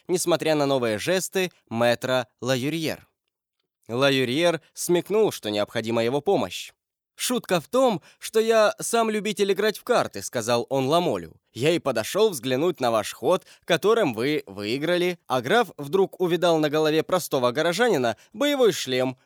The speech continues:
ну и удивился». «Действительно, хороша фигура», — воскликнул Ламоль, заливаясь смехом. «Эх, месье», —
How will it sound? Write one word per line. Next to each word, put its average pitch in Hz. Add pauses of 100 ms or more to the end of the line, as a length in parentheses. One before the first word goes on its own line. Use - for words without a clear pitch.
ну 339
и 330
удивился». 220 (320)
«Действительно, 147 (180)
хороша 196
фигура», — 143
воскликнул 117
Ламоль, 147 (160)
заливаясь 156
смехом. 131 (220)
«Эх, 208
месье», — 139